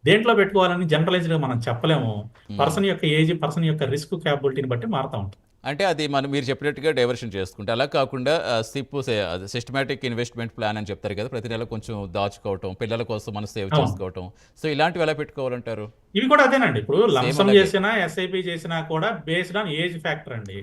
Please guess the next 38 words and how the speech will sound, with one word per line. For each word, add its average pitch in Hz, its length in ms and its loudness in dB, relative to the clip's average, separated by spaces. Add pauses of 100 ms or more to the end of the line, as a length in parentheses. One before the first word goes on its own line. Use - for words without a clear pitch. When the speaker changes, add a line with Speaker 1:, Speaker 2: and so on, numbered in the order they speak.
(140)
Speaker 1:
ఏజ్ 190 100 -2
Speaker 2:
మ్మ్. 208 80 -6
Speaker 1:
ఫ్యాక్టర్ని 156 360 -6
బేస్ 127 260 -6
చేసుకుని 123 260 -10
ఒకవేళ 165 600 -2 (360)
మీ 147 80 -4
ఏజ్ 180 440 0
థర్టీ 156 280 -6
to 165 400 -6 (600)
ఫార్టీ 151 220 0
మధ్యలో 151 340 -4
ఉందనుకోండి, 147 580 -4 (280)
Speaker 2:
మ్మ్. 107 140 -6
Speaker 1:
కొంచెం 170 300 0
రిస్క్ 160 220 0
తీసుకోవచ్చు. 151 640 -2
అలాంటప్పుడు 160 500 0
మీరు 156 100 4
ఏం 165 160 2
చేయాలి, 156 240 2
ఎస్ఐపిలో 165 480 -2
కూడా 160 200 0
మీరు 202 200 0
అన్నీ 156 260 0
తీసుకెళ్ళి 202 360 0
ఒకే 190 200 2
ఎస్ఐపిలో 196 360 2
పెట్టకూడదు. 180 520 -2 (260)
Speaker 2:
మ్మ్. 104 320 -8 (380)
Speaker 1:
కొంచెం 196 240 2
స్మాల్ 180 360 6
క్యాప్, 220 280 4
మిడ్ 185 100 -4
క్యాప్లో 202 280 2
కొంచెం 196 280 0
ఎక్కువ 196 180 6
పెట్టండి, 127 640 0